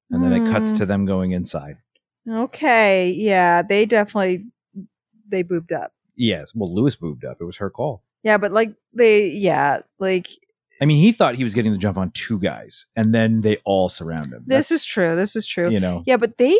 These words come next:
Speaker 2: they kill him horribly.
Speaker 1: Yes. They kill the crap out of him. They
Speaker 2: Like
Speaker 1: shoot him with, like,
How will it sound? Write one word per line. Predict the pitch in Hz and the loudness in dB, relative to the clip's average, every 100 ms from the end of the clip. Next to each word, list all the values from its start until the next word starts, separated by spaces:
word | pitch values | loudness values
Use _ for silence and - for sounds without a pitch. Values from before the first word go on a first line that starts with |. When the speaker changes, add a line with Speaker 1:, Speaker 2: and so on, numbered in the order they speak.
| 571 | 2
Speaker 2:
they | 185 202 175 311 _ - | -6 -8 -8 -8 _ -20
kill | - 214 202 | -8 -6 -4
him | 190 156 - _ - - - | -6 -8 -12 _ -20 -20 -14
horribly. | - 202 220 - - | -8 -6 -6 -8 -6
Speaker 1:
Yes. | 117 98 - - - _ _ _ | -2 -2 -4 -14 -16 _ _ _
They | 113 135 | -2 -2
kill | 127 151 | 0 0
the | 110 | 0
crap | 151 165 165 | 0 -2 -2
out | 85 76 | -8 -10
of | - | -16
him. | 65 - _ _ _ | -20 -20 _ _ _
They | 117 | -2
Speaker 2:
Like | 104 | 0
Speaker 1:
shoot | - 170 156 | 2 4 4
him | 131 127 | 2 2
with, | 120 - | 0 0
like, | 107 101 - | -2 -2 -4